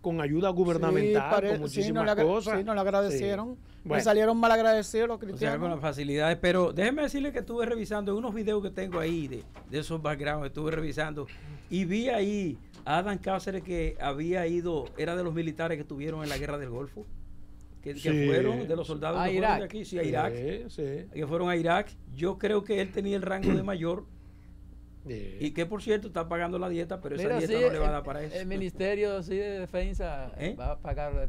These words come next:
Speaker 4: eh, viáticos,
Speaker 1: Qué
Speaker 4: sí,
Speaker 1: bueno.
Speaker 4: a los que
Speaker 3: Los
Speaker 4: fueron,
Speaker 3: viáticos,
Speaker 4: ah.
Speaker 3: sí, claro.
Speaker 1: Mire, otro temita breve que, de, que quiero compartir con ustedes está relacionado con una aclaración que quiero hacer respecto de unos terrenos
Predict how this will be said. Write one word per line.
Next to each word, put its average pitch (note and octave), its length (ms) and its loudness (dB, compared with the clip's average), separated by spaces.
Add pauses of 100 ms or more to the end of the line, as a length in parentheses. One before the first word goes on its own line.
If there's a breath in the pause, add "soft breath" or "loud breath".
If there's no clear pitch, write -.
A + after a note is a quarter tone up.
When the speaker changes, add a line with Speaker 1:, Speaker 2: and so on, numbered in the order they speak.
Speaker 4:
eh, - 120 4
viáticos, B2+ 500 -2
Speaker 1:
Qué D3+ 80 6
Speaker 4:
sí, D3+ 60 6
Speaker 1:
bueno. C3+ 240 4
Speaker 4:
a B2 60 -2
los C3 120 -6
que B2+ 80 -8
Speaker 3:
Los A#2+ 80 -8
Speaker 4:
fueron, C#3 340 -2
Speaker 3:
viáticos, A#2+ 280 -12
Speaker 4:
ah. - 20 -16
Speaker 3:
sí, G2 300 -10
claro. C#3+ 180 0
Speaker 1:
Mire, D3+ 280 4
otro G3+ 340 2
temita A3 380 6
breve F#3 460 6
que, E3+ 120 4
de, D3+ 500 6
que D3 140 -2
quiero F#3+ 220 4
compartir F#3 560 2
con E3 100 -2
ustedes D3 420 2
está F3+ 220 0
relacionado E3+ 760 2 (720 soft breath)
con G#3 180 6
una C#4 120 4
aclaración A3+ 500 4
que E3+ 140 0
quiero F3 180 6
hacer F3 280 4
respecto D#3+ 460 4
de D#3 240 6
unos F#3 280 2
terrenos G#3 680 2